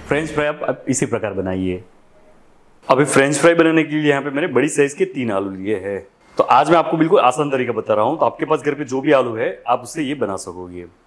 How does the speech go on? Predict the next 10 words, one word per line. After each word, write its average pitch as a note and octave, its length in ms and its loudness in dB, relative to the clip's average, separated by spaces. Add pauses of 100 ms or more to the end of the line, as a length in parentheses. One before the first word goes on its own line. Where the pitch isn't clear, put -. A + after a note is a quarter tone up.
(420)
तो D3 80 4
आलू D3+ 480 4
इस E3 100 2
प्रकार D#3+ 240 4
आपको D3+ 200 2
बड़ी C3+ 200 2
size A2+ 260 0
के G2+ 120 -6
लेने F#2+ 220 -4
हैं। F2+ 240 -8